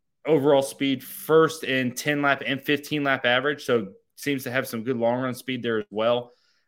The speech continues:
I, I think the fact that he qualified semi poorly in seventh, um, gives him a little bit of safety net too, a little bit of a few place differential points, and a third place finish may be enough, enough to, to pay off the price, right? Um,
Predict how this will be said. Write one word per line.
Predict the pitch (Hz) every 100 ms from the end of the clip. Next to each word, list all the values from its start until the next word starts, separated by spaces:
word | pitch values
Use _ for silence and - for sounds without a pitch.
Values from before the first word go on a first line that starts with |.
| _
I, | 131 -
I | 143
think | 127 - 180 208 214 - - _ -
the | 139
fact | - 147
that | - 135
he | 127
qualified | - - 135 143 143 127
semi | - 143 135
poorly | 117 135 139 139
in | 110
seventh, | - - 113 147 180 - _ _ _ _
um, | - 127 120 113
gives | 123 135
him | 151 135
a |
little | 123 123 135 147
bit | 143 131
of | 127 120
safety | - - - 131 127 131 160
net | 175 120
too, | 147 156
a | 139
little | 139
bit | 135
of | 123 - _ _ _ -
a |
few | - 196
place | - 165
differential | 160 160 151 143 - 143
points, | 143 156 147 147
and | 147 127 - -
a | -
third | - 175
place | 175 147 -
finish | 151 123
may | 131 131
be | 123
enough, | 117 120 120 - - _
enough | 127 135 135 127 -
to, | 127 - -
to | 113
pay | 127
off | 117 117
the | 107
price, | 113 107 95
right? | 120 104 - - - _
Um, | 117 120 117 113 101